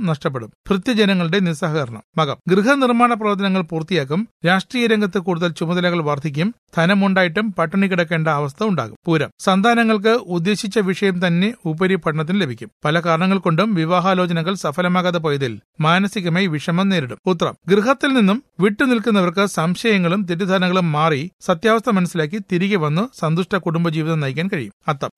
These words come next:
ജീവകാരുണ്യ പ്രവർത്തനങ്ങൾക്ക് സഹായം ചെയ്യും. ആപൽ ഘട്ടങ്ങളിൽ അയൽക്കാർ ശത്രുത മറന്ന് സഹായങ്ങൾക്കെത്തും. ചിത്തിര, സൗന്ദര്യം നഷ്ടപ്പെടൽ, വാക്ക് പാലിക്കാൻ കഴിയാത്ത അവസ്ഥ, വിഷാദരോഗം, ബന്ധുജനങ്ങളും സ്നേഹിതരുമായി അകൽച്ച.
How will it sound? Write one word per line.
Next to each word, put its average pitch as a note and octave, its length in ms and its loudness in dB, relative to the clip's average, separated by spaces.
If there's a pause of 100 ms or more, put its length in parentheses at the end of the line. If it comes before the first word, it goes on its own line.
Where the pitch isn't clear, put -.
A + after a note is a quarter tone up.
(100)
ജീവകാരുണ്യ A#3 600 2
പ്രവർത്തനങ്ങൾക്ക് F#3 640 0
സഹായം D#3+ 400 -2
ചെയ്യും. D#3 280 -4 (220)
ആപൽ F#3+ 380 2
ഘട്ടങ്ങളിൽ F3+ 460 0 (120)
അയൽക്കാർ D#3 400 -2 (160)
ശത്രുത G3+ 400 -2
മറന്ന് E3+ 440 0
സഹായങ്ങൾക്കെത്തും. E3 760 -4 (220)
ചിത്തിര, F3 280 0 (180)
സൗന്ദര്യം E3 440 0
നഷ്ടപ്പെടൽ, F3+ 400 -2 (260)
വാക്ക് F3 260 -2
പാലിക്കാൻ F#3+ 380 0
കഴിയാത്ത D3+ 420 -2
അവസ്ഥ, C#3 300 -4 (320)
വിഷാദരോഗം, E3 680 -2 (160)
ബന്ധുജനങ്ങളും F3 640 2
സ്നേഹിതരുമായി E3 600 -2 (100)
അകൽച്ച. D#3 300 -6